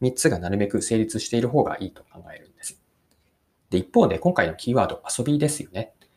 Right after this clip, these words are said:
遊びをウィルキャンマストに当てはめるとどうなるでしょうか。で、私が思ったのは、ウィルキャンマストの三つのうち、遊びというのは、一番初めのウィル、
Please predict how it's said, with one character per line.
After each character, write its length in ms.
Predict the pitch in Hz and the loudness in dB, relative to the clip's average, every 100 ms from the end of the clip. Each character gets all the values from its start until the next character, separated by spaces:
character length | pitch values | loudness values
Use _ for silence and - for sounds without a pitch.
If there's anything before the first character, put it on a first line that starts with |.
| _ _ - | _ _ -14
遊 220 | - 170 | -8 -2
び 100 | 196 | 2
を 60 | |
ウ 40 | 190 | 4
ィ 80 | 170 | 4
ル 80 | 180 | 4
キ 100 | 185 | 2
ャ 60 | |
ン 20 | |
マ 80 | 185 | 0
ス 100 | 190 | -2
ト 60 | - | -6
に 120 | 160 | -8
当 80 | 117 | -8
て 80 | 101 | -6
は 60 | 117 | -4
め 80 | |
る 100 | 87 | -4
と 180 | - 90 | -6 -6
ど 160 | 85 147 | -2 -2
う 20 | |
な 100 | 90 | -2
る 140 | 82 78 | -4 -6
で 100 | 80 | -8
し 100 | - | -10
ょ 60 | - | -12
う 20 | |
か。 180 | - - _ _ _ _ _ _ _ _ _ _ _ _ _ - | -18 -20 _ _ _ _ _ _ _ _ _ _ _ _ _ -2
で、 80 | 90 | 0
私 260 | 117 143 | 2 4
が 60 | 196 | 6
思 140 | 202 | 6
っ 60 | 208 | 2
た 100 | - | -2
の 100 | 82 | 0
は、 180 | 85 82 | -2 0
ウ 20 | |
ィ 80 | 107 | 2
ル 80 | 147 | 2
キ 100 | 180 | 4
ャ 60 | 175 | 4
ン 40 | |
マ 80 | 185 | 2
ス 120 | - | 0
ト 80 | 98 | -8
の 80 | 87 | -8
三 100 | 87 | -12
つ 140 | - | -6
の 140 | 123 85 | -4 -4
う 40 | |
ち、 220 | - 90 - - | -8 -10 -6 -2
遊 60 | |
び 100 | 170 | 0
と 140 | 175 196 | 2 4
い 60 | |
う 20 | 175 | 2
の 100 | - | 0
は、 160 | - _ _ _ _ _ - | -8 _ _ _ _ _ -8
一 160 | 113 | -2
番 160 | 147 156 | 0 0
初 220 | 143 143 | 0 0
め 100 | 139 | 0
の 80 | 120 | 2
ウ 40 | |
ィ 100 | 113 | 2
ル、 180 | 165 - | 2 -2